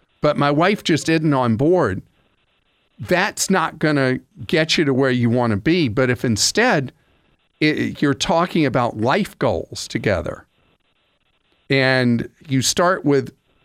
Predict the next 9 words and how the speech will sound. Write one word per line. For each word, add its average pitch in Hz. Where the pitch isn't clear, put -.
with 131
something 151
more 123
immediate, 123
not 127
retirement, 165
but 135
start 143
with 135